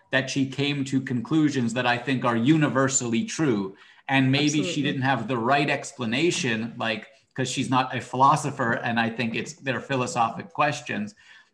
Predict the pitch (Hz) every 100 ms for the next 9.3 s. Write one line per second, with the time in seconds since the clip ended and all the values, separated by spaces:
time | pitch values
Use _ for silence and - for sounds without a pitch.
0 | - 139 127 123 117 113 - _ _ _
1 | - 135 - - - - 151 127 170 165
2 | - 156 120 113 160 202 - 110 104 117
3 | 117 120 101 127 - 117 170 175 120 107
4 | 107 107 131 117 101 117 110 - 135 117
5 | 113 113 - 135 156 175 156 135 131 120
6 | 135 120 101 - _ 143 175 202 151 151
7 | 135 151 131 95 - - - 117 117 -
8 | 143 147 131 131 - 113 107 - 160 143
9 | 117 110 -